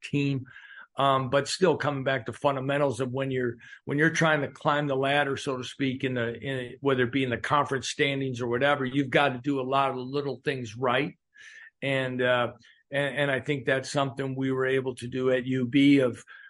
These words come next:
of, uh, you know, in those last four seasons, especially building that consistency that was needed, um,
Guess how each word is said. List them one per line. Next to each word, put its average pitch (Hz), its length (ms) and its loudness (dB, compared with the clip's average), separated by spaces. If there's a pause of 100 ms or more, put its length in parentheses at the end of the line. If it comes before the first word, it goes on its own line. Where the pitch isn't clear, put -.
(140)
of, 120 380 -2
uh, 117 300 0 (140)
you 127 180 -6
know, 120 360 -4 (260)
in 127 160 -8
those 120 220 -2
last 127 320 2
four 131 360 2
seasons, 123 540 -2
especially 127 760 0
building 131 480 -2
that 127 200 -4
consistency 127 840 -2
that 123 240 2
was 113 220 -4
needed, 127 520 2 (500)
um, 117 420 -2